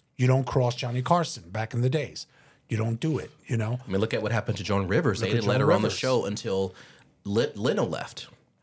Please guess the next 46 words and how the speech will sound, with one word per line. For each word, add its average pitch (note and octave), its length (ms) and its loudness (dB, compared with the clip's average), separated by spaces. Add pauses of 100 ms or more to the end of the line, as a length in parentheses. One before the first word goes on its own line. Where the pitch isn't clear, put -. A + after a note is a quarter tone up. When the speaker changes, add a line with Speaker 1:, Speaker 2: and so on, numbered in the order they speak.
Speaker 1:
Right. C3 360 2
If - 280 -12 (240)
once F3 220 4
she - 140 -6
was F3+ 160 -4
offended, F#3 640 -2 (360)
once, E3+ 320 4
uh, C#3 320 -4
she - 280 -6
offended D3 440 -2
Johnny C#3 400 0
and A2 140 2
Johnny B2 300 2
felt C3 260 -2
like A2+ 240 -4
he, A2+ 420 -4
she - 220 -6
betrayed C3+ 400 -2
him C#3+ 100 2
by A2 160 0
tr-, G2 180 -12 (120)
going A#2+ 240 4
off B2 160 4
to B2+ 80 -6
get A#2 140 0
her A#2 120 2
own A#2+ 140 0
show. F#2 280 0
Speaker 2:
Never G#2 200 4
on G#2+ 80 2
N G2+ 100 -2
B G#2 80 -2
C G2+ 240 -6
again E2 340 -2
like B2+ 180 0
that. C3+ 120 6
Speaker 1:
Never. C3+ 400 0 (140)
Speaker 2:
Never F#2 160 -4
on G2+ 80 -2
the F#2+ 80 -4
Tonight A#2 220 2
Speaker 1:
Never C3 160 4
Speaker 2:
Show. C#3+ 120 4
Speaker 1:
again. C#3 460 -2 (680)
But C#3+ 180 6
why? F3 480 2